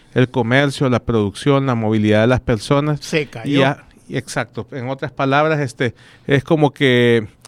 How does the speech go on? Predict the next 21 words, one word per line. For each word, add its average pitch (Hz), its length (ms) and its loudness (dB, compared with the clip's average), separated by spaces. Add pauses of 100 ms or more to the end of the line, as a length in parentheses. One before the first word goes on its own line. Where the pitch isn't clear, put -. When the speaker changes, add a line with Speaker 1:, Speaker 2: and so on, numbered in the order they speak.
(260)
Speaker 1:
eh, 123 440 4
hubo 147 240 2
un, 151 220 -4
un 147 140 0
time 135 300 -2
out, 123 220 -6
¿verdad? 110 280 -8
Un, 135 160 -4
un 143 320 -4
tiempo 131 380 -2
fuera. 117 500 -2
Entonces, 117 580 -2 (420)
esto 135 340 0
tuvo 143 580 2
efectos 143 540 0
en 143 120 0
la, 101 200 0 (360)
en 131 160 0
la 123 140 0
producción, 156 680 0
particularmente 123 1120 -4